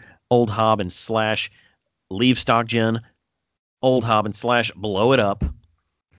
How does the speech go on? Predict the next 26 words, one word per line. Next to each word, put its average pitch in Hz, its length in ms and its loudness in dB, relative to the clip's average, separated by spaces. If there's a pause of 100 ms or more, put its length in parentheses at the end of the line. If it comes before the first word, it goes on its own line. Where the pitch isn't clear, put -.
(260)
Like, 92 240 -6 (360)
s-, - 200 -12
a 90 80 -6
lot 151 240 2
of 262 60 -4
stuff 156 240 -2
happens 135 340 -4
in 98 80 -6
this, 85 160 -8
but 110 120 -4
it 110 60 -2
is 143 80 -4
a 196 60 -8
lot 170 220 -2
more 139 160 -4
straightforward 107 640 -4
than 85 80 -8
the 85 60 -8
previous 82 400 -10
issue. 67 300 -10 (1800)
And 113 140 0
that's 196 240 0 (120)
pretty - 300 -4
much 117 340 -4
all 110 240 0
that, 117 120 -8